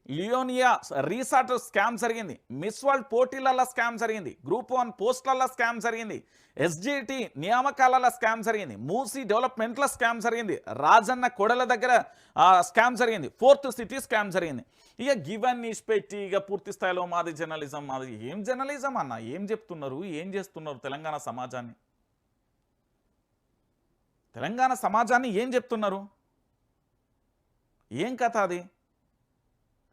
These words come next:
ఇది కరెక్టేనా? ఇది ఎంతవరకు కరెక్టు? మనం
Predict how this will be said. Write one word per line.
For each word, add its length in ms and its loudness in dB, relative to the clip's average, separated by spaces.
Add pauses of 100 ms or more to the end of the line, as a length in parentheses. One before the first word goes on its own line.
(120)
ఇది 140 -4
కరెక్టేనా? 500 0 (1200)
ఇది 140 -4
ఎంతవరకు 440 0
కరెక్టు? 360 -4 (2250)
మనం 180 -4